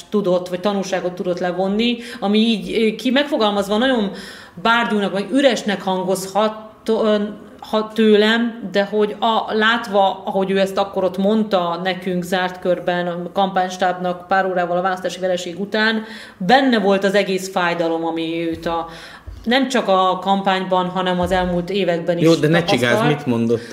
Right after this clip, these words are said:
Speaker 1: Szóval azt mondta, hogy Orbán Viktor szereti a választóit, és szereti a valamilyen fajta magyar népet, aki ő azt, amit ő annak gondol, és úgy érzik,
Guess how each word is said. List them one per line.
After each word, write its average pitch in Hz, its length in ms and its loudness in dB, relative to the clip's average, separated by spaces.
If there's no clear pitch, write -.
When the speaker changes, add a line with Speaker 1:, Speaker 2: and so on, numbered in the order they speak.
Speaker 1:
Szóval 240 260 4
azt 302 220 2
mondta, 247 580 4
hogy 202 220 -2
Orbán 254 460 4
Viktor 196 600 0
szereti 170 720 0
a 185 100 -8
választóit, 160 720 -4
és 233 140 -2
szereti 254 840 2
a 240 180 6
valamilyen 233 500 6
fajta 214 340 2
magyar 196 380 2
népet, 196 340 0
aki 196 360 -4
ő 196 200 2
azt, 180 280 -2
amit 202 400 -2
ő 226 160 2
annak 185 380 0
gondol, 202 440 6
és 220 300 -4
úgy 254 240 2
érzik, 202 520 2